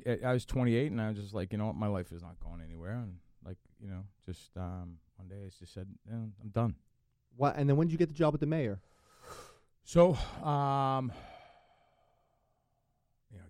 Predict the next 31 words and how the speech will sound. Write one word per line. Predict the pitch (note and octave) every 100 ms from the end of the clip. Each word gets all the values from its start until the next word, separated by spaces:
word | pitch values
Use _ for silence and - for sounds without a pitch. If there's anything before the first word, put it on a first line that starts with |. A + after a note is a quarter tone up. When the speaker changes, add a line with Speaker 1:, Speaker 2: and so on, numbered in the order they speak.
| _
Speaker 1:
dates. | F2+ F#2 - -
Uh, | F2+
my, | F#2 G2
um, | G#2 A2 -
my, | D3 F3 - - - -
my | G#3 D4+
wife | B3+ D3+ C3 C3+ G#2+ - - _ _
<laughs> | - - - - -
can | D3 A#2+ -
tell | - C#3 C#3
me | D3+ A2+ G#2 G#2 G2+ G2 F2 _ _ _
something | - - D3 A#2+ G2+ F#2+
that | F#2+
happened, | G2 G#2+ - F#2+
like, | F#2+ F#2
fourteen | - D#3+ D#3+ C#3+ D3 C3
years | B2 A2+ G2
ago | G2
on | G2 G2+
a | F#2+
Tuesday. | - G2+ G#2 G2 G#2+ A2
I | E3
can't | - A#3
remember | G3+ C#3+
what | A2
I | G#2
had | F#2+
for | F2
lunch | F#2 G2+ G2
yesterday. | F#2+ G2 G2+ - E2 D#2 - - - - - _
Um, | C#3+ C3 B2 A#2 G#2